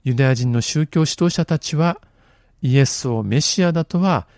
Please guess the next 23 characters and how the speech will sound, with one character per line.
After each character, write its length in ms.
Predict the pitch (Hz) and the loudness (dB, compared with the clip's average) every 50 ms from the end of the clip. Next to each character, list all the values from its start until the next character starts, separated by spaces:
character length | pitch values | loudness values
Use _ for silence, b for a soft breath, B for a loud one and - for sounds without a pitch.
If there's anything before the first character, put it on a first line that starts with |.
| b b b | b b b
信 320 | b - - 185 190 208 | b -4 0 2 2 2
じ 180 | 214 214 - 240 | 2 0 0 0
よ 140 | 233 220 202 | 2 2 0
う 40 | |
と 180 | - - 143 113 | 0 0 -2 -2
は 100 | 107 104 | -2 -2
し 200 | - - - 120 | -4 -4 -4 -4
な 100 | 110 101 | -4 -4
い 100 | 98 92 | -4 -4
で、 280 | 101 113 170 226 - _ _ _ _ _ _ _ _ _ _ _ _ _ _ _ | -4 -2 -2 -2 -4 _ _ _ _ _ _ _ _ _ _ _ _ _ _ _
天 260 | - - 202 254 277 262 | -2 0 2 2 0 -2
か 200 | - - 147 131 | -4 -2 -2 -2
ら 80 | 127 | -2
の 160 | 123 120 117 | -2 -2 -4
印、 640 | - - - - - 117 120 110 - - 143 226 - _ _ _ - | -4 -4 -6 -4 -4 -2 -2 -4 -4 -4 -6 -8 -8 _ _ _ -12
奇 240 | - - - - 269 | -10 -8 -4 -4 -4
跡 300 | 247 - - 135 107 92 | -4 -4 -4 -4 -4 -4
を 140 | 92 - - | -4 -6 -8
求 220 | 110 110 - - 113 | -8 -6 -4 -2 -2
め 100 | 110 107 | -2 -2
ま 120 | 101 90 | -4 -6
し 100 | - - | -8 -10
た。 160 | - - - | -12 -16 -20